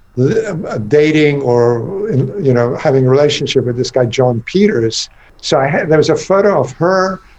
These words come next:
and I remembered that photo, and I said, "Oh, you know, I met you a long time ago at Iranian embassy. My cousin was blah, blah, blah, blah, you know, all that."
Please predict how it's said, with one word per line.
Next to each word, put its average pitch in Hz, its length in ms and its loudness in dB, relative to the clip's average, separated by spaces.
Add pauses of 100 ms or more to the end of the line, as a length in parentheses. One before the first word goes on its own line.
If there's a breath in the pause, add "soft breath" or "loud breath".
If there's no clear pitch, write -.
(280 soft breath)
and 143 120 0
I 143 60 0
remembered 160 400 0
that 135 160 0
photo, 180 280 2
and 131 100 2
I 139 60 2
said, 160 220 0
"Oh, 170 100 2
you 151 160 0
know, 147 200 2
I 139 80 0
met 127 280 -2
you 135 60 0
a 117 40 0
long 120 200 -2
time 151 260 0
ago 135 200 2
at 123 100 -2
Iranian 117 340 -2
embassy. 135 440 -2
My 113 180 -12 (300 soft breath)
cousin 117 260 -2
was 113 120 -4
blah, 143 240 0
blah, 123 120 0
blah, 123 160 0
blah, 190 180 2
you 143 140 -4
know, 135 120 -2
all 131 80 0
that." 170 300 0